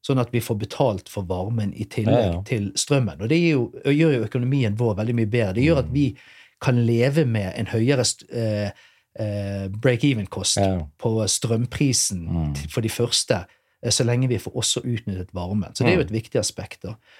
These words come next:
Speaker 1: Men du reduserer jo da nettutbyggingen. Eh, kanskje ikke Statnett synes det er en kjempegod idé.
Speaker 2: Mm.
Speaker 1: Eh, virket i hvert fall ikke sånn på den Montel-artikkelen som jeg leste i går.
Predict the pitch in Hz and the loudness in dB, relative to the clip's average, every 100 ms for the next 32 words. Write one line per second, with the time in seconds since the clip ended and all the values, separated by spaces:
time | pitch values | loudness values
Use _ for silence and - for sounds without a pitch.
0 | - - 156 156 160 160 - 208 165 123 | -20 -4 2 4 4 2 2 4 4 2
1 | 135 147 135 - 151 - 95 98 107 156 | 2 2 2 0 -2 -2 -2 0 0 0
2 | 160 160 143 131 139 151 147 139 143 139 | -2 -2 0 2 0 0 -2 0 0 0
3 | 113 - 107 123 113 117 127 123 127 151 | -4 -2 -2 0 0 -2 0 2 4 2
4 | 185 - 92 78 139 127 127 - 123 127 | -2 -4 -2 0 0 0 -2 -2 2 2
5 | - 117 120 127 120 117 113 110 104 123 | 2 0 0 -2 -2 0 0 -2 -2 -2
6 | 117 98 - 110 - 110 104 101 113 110 | 0 -2 -4 -6 -4 -4 -4 -4 -4 -2
7 | 113 110 - 120 107 139 | -2 -2 -2 -2 0 0